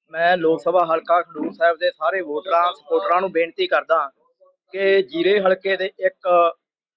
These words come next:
ਪੰਜਾਬ ਦੇ ਬੱਬਰ ਸ਼ੇਰ ਸਰਦਾਰ ਕੁਲਬੀਰ ਸਿੰਘ ਜੀਰਾ ਨੂੰ ਟਿਕਟ ਮਿਲੀ ਆ,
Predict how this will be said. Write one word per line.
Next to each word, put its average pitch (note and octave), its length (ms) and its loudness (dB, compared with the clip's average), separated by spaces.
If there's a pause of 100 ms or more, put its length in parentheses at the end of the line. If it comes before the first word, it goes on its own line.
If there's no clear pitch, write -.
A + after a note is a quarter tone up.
(160)
ਪੰਜਾਬ F3+ 420 0
ਦੇ G3 120 0
ਬੱਬਰ F3 340 0
ਸ਼ੇਰ F#3+ 240 -4
ਸਰਦਾਰ E3+ 460 0
ਕੁਲਬੀਰ F3 300 -4
ਸਿੰਘ F#3 240 -12
ਜੀਰਾ E3+ 300 0
ਨੂੰ F#3+ 120 -4
ਟਿਕਟ F3+ 220 -12
ਮਿਲੀ D#3 300 -8
ਆ, C3 80 -4